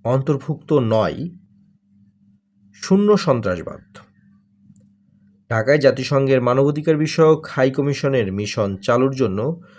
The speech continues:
কয় বছর মেয়াদী সমঝোতা স্মারক স্বাক্ষরিত হয়েছে? তিন বছর। একমাত্র বাংলাদেশি হিসেবে দুইবার মাউন্ট এভারেস্ট জয় করেছেন কে?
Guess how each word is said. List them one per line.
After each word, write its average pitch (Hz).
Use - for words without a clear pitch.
কয় 139
বছর 151
মেয়াদী 160
সমঝোতা 139
স্মারক 95
স্বাক্ষরিত 170
হয়েছে? 110
তিন 180
বছর। -
একমাত্র 113
বাংলাদেশি 120
হিসেবে 151
দুইবার 170
মাউন্ট 113
এভারেস্ট 113
জয় 170
করেছেন 180
কে? 104